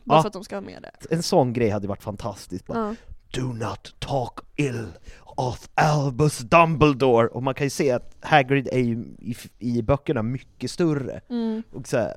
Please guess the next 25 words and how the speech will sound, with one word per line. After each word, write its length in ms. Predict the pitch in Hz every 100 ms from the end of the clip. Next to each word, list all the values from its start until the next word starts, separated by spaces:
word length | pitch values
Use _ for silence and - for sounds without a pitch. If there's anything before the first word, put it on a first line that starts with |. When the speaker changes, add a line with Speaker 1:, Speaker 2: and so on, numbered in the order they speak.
| -
Speaker 2:
och 160 | 131
bara 220 | 120 120
liksom, 280 | 117 117 123 101
det 100 | -
känns 360 | - 156 143 143
som 100 | 139
att 80 | 120
han 120 | 120
liksom 200 | 117 123 - - - _ _
trycker 420 | - 147 - 139
bara 400 | 123 143 123 123
underarmen 960 | 185 170 139 131 160 165 127 113 90 101
Speaker 1:
Ja. 300 | 240 220 208
Speaker 2:
mot 80 | 214
och 60 |
liksom 240 | 139 - 123
håller 300 | 147 135 123
honom 260 | 123 120 -
i 60 |
hagen. 260 | 123 139 107 - -
Han, 280 | 143 127 127 -
fötterna 480 | - 151 - 135
lätta, 340 | 127 127 - -
inte 220 | 147 202
helt. 380 | 196 139 -